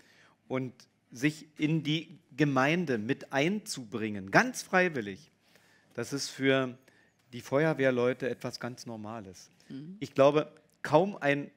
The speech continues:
Speaker 1: Dorffest würde funktionieren, ohne dass sich die Kameraden da
Speaker 2: Richtig.
Speaker 1: ganz intensiv mit einbringen würden.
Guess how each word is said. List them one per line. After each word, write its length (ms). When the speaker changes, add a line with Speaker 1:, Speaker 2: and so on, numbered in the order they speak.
Speaker 1:
Dorffest 760
würde 220
funktionieren, 720
ohne 340
dass 220
sich 160
die 100
Kameraden 680
da 60
Speaker 2:
Richtig. 140
Speaker 1:
ganz 280
intensiv 640
mit 380
einbringen 680
würden. 320